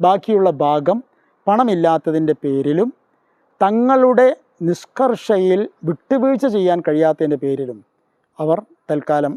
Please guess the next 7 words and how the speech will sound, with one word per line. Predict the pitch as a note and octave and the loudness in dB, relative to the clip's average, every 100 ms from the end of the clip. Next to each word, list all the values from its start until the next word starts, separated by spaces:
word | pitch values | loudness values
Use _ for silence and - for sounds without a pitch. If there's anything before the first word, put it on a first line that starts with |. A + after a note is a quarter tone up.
| C#3+ | -6
വേണ്ടെന്ന് | D3 C#3+ C3 A#2+ | -4 -4 -8 -10
വെച്ചു. | - - - _ _ _ _ _ - | -14 -20 -20 _ _ _ _ _ -6
അങ്ങനെ | E3 F3 F#3 - - | -2 0 0 -4 -4
അവർ | E3 D#3+ | -2 -2
കഅബാലയത്തിൻ്റെ | D#3+ D#3 D3+ D#3+ D#3+ D3 D#3 D3 D3 C#3+ - | -2 0 2 2 2 -2 -4 -2 -2 -4 -6
പുനർനിർമ്മാണം | D3+ D3+ D3 C#3 C#3+ C#3 B2 | -4 -4 -4 -6 -6 -6 -10
പൂർത്തിയാക്കി. | C3+ C3 C3+ A#2+ - | -14 -12 -12 -12 -16